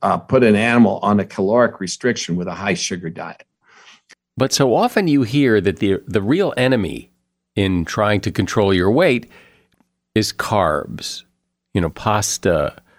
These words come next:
Speaker 2: rice, chips, those kind of things, which I, I don't sense have a lot of fructose in them. So, so how do you fit that into your narrative here?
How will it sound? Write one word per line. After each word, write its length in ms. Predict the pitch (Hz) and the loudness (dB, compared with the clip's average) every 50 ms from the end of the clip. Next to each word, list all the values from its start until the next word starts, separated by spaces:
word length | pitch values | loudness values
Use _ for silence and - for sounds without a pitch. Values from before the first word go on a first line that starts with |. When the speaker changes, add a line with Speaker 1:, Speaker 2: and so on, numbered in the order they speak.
| _ _ _ _ _ - | _ _ _ _ _ -6
Speaker 2:
rice, 800 | - 76 78 95 110 107 92 80 71 - - - - - - - _ _ _ _ _ _ - | -2 0 0 2 2 0 0 -2 -4 -6 -8 -8 -8 -10 -12 -16 _ _ _ _ _ _ -4
chips, 560 | - - - 120 107 87 - - - - - | -2 0 2 2 0 0 -4 -6 -6 -4 -4
those 340 | - 92 101 117 120 - - | 0 0 0 2 0 0 -2
kind 300 | - 110 101 90 87 82 | -2 -2 -2 -2 -2 -4
of 80 | 78 | -6
things, 420 | - - 90 85 82 85 85 - - - - _ _ _ _ _ _ | -4 -2 -2 -2 0 -2 -4 -6 -8 -14 -20 _ _ _ _ _ _
which 180 | - 123 113 - - - | 0 0 0 0 -2 -2
I, 140 | 120 117 110 - - - | -2 -2 -2 -4 -2 0
I 100 | 110 110 | 0 2
don't 260 | 117 131 143 - 117 | 2 0 0 0 -2
sense 340 | - - 131 123 113 - - | -2 0 0 0 -2 -4 -4
have 200 | 113 113 104 101 | -2 -2 0 0
a 60 | 98 | 2
lot 180 | 101 98 95 | 2 2 0
of 80 | 90 - | 0 -2
fructose 720 | - - - 208 - - - - 107 85 82 78 - - | -2 -2 -2 -2 -2 -2 -4 0 0 0 0 -2 -6 -6
in 280 | - - 95 87 82 80 | -4 -2 -2 0 0 -2
them. 320 | 80 85 92 98 107 - _ _ _ | -2 -2 -2 -4 -6 -8 _ _ _
So, 1080 | - - - - 123 107 107 107 107 107 104 104 104 101 98 98 98 87 - - - - _ _ _ _ _ _ - | -8 -6 -2 0 0 2 2 2 2 2 2 2 2 0 0 -2 -2 -4 -6 -8 -12 -16 _ _ _ _ _ _ -10
so 200 | - - 113 98 | -4 -2 -2 0
how 140 | 101 117 | 0 0
do 120 | 113 120 113 | 0 0 0
you 420 | 110 113 117 113 110 110 110 104 | 0 2 2 2 2 2 0 0
fit 320 | 98 - - - 117 - - | -2 -4 -2 -2 -2 0 0
that 220 | 110 107 107 104 | 0 0 2 2
into 260 | 104 101 95 - 110 | 0 0 0 0 0
your 500 | 101 95 95 92 92 87 85 80 78 - - | 2 2 2 2 2 2 0 0 -2 -4 -4
narrative 540 | 101 98 101 104 104 95 85 82 82 80 - | -2 0 0 2 0 0 0 -2 -4 -6 -4
here? 280 | 90 71 65 67 - | -4 -4 -4 -6 -12